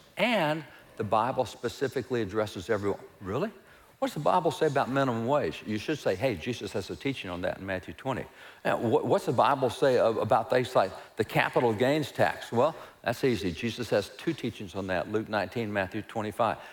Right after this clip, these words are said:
All this stuff is addressed in the Bible. We should be able to take the Bible and apply it to every, and that's, he said, he said, "That's the way I read the Bible. I always read the Bible looking for how it applies to everything going on around me."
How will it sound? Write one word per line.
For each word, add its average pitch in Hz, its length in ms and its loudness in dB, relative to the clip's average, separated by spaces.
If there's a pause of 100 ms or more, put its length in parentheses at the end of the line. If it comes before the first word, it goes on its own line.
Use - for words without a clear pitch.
(540)
All 156 160 4
this 202 180 -2
stuff 156 240 0
is 131 100 0
addressed 113 380 0
in 110 60 -10
the 92 80 -6
Bible. 92 320 0 (160)
We 113 120 2
should 135 220 -4
be 151 120 0
able 143 180 0
to - 80 -10
take 143 140 0
the 107 60 -4
Bible 117 360 0
and 120 80 -4
apply 117 320 0
it - 20 -4
to - 240 -6
every, 139 480 -2 (300)
and 110 120 -2
that's, 147 220 0
he 151 80 0
said, 131 220 -4
he 123 160 0
said, 113 180 0
"That's 113 180 2
the 139 100 -2
way 127 100 4
I 120 40 2
read 117 220 0
the 107 60 -6
Bible. 90 420 0
I - 60 0
always 120 260 2
read 131 140 2
the 120 60 -2
Bible 104 360 4
looking 117 300 -2
for - 100 -4
how 104 160 0
it 98 60 2
applies 113 460 0
to - 120 -8
everything 117 480 -2
going 104 260 -2
on 101 140 0
around 107 380 0
me." 90 100 -4